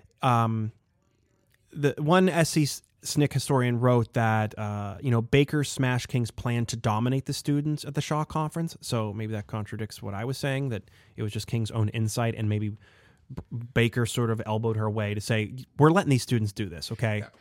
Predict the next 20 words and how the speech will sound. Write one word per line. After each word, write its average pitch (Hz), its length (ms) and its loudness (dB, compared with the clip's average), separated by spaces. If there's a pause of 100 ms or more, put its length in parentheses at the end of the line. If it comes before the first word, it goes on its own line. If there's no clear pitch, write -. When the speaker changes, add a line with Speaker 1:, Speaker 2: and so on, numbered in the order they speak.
(200)
Speaker 1:
Well, 127 140 0
these 190 160 8
students 185 340 6
are 147 120 2
gonna 123 280 4
lead 135 420 2
this 139 140 -2
organization, 117 680 0 (420)
and 110 520 2 (360)
Lawson 139 680 4 (220)
and, 123 240 0
and 127 200 0
I 117 280 2
are 113 120 0
kind 113 240 -2
of 110 220 -4 (340)
helping 120 400 0
shepherd 123 380 0
it 117 80 -2
along." 110 580 0